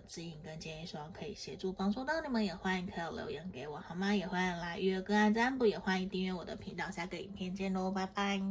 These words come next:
Hello，大家好，我是 Paula。这边之前我有介绍过这三支精油，但是我发现我有讲错的地方，所以我觉得我要重新来跟你们说。这边这三个，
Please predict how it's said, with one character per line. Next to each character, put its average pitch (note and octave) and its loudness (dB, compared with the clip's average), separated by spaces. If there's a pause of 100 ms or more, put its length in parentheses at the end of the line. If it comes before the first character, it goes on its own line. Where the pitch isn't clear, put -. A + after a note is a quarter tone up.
(960)
Hello， B3+ 12
大 B3 12
家 B3 12
好， G3+ 12
我 G#3+ 8
是 - 6 (100)
Paula。 G#3+ 12
这 E4 12
边 F4+ 12
之 E4+ 10
前 B3 10
我 A#3 8
有 A#3 8
介 G#3+ 8
绍 G3+ 10 (160)
过 G#3+ 12 (340)
这 B3 12
三 A3 12
支 G#3+ 8
精 G#3+ 6
油， G3 10
但 A3+ 12
是 B3 10
我 A#3 8
发 G3 10
现 A3+ 10
我 F#3+ 10
有 F#3+ 8
讲 - 6
错 D#4 12
的 A3 12
地 A3 8
方， G#3+ 10
所 G#3+ 8
以 G3 12
我 G#3 12
觉 F3+ 2
得 F3+ 6
我 F#3 4
要 G3 8
重 G3 4
新 A#3 6
来 F#3+ 10
跟 A3+ 10
你 G3+ 6
们 F#3+ 4
说。 D#4+ 12 (320)
这 F4 12
边 D4 12
这 D#4 12
三 C4 12
个， G3+ 10